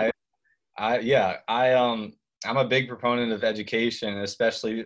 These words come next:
Speaker 2: in financial literacy. Um, I
Speaker 1: Mm-hmm.
Speaker 2: think, I think that should be a requirement across the board,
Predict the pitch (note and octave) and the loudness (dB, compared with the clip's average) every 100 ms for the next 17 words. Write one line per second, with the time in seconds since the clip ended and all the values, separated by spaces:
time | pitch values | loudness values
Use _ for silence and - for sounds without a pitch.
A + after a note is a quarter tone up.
0 | - G#2 G2+ G#2+ G#2 G2+ - G2+ F#2+ G#2 | -8 -8 -4 -4 -4 -6 -4 -4 -2 -2
1 | B2 B2 D3 D3 D3 _ _ _ - G2 | -2 -2 -6 -6 -10 _ _ _ -4 -4
2 | F#2+ F#2+ A#2 B2+ B2+ - _ _ _ G2+ | -2 -2 -2 -2 -6 -8 _ _ _ -10
3 | - B2 B2+ D3 D3 C#3 B2+ A#2 B2 B2 | -2 -2 0 -2 -2 -2 -4 -4 -2 -2
4 | G#2 G#2+ G2+ - G#2+ G#2+ A2 G#2+ F#2+ G#2+ | -2 -2 -2 -2 -4 -2 -6 -8 -6 -2
5 | G2 - G2 F#2 F2+ F2 | -2 -4 -10 -6 -6 -6